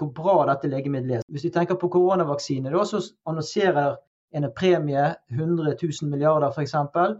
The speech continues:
til den som kommer først. Men det du ikke vet når du annonserer denne premien på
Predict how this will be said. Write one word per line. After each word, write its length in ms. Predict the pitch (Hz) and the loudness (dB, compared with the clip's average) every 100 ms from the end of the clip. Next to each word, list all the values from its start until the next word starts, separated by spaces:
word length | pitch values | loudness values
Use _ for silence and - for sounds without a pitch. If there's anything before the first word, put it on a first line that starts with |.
| _ _ _ _ _ _ | _ _ _ _ _ _
til 140 | 180 175 | 2 4
den 220 | 185 175 | 2 2
som 160 | 180 151 | 0 0
kommer 220 | 156 139 | -2 0
først. 560 | 202 214 - - - - - _ _ _ _ _ _ _ _ _ _ | 0 0 -2 -10 -12 -16 -18 _ _ _ _ _ _ _ _ _ _
Men 160 | 175 170 - _ _ | -6 -6 -10 _ _
det 240 | 160 214 180 | -2 2 4
du 60 | |
ikke 240 | 180 202 165 | 2 0 -4
vet 380 | 185 220 165 160 | 0 2 2 0
når 100 | 143 | -2
du 80 | 143 | 0
annonserer 540 | 151 147 - 180 139 | 0 -2 0 2 2
denne 160 | 151 151 | 0 -2
premien 560 | - 180 151 151 208 226 - _ | -2 -2 0 -2 -2 -4 -10 _
på 140 | 165 | -8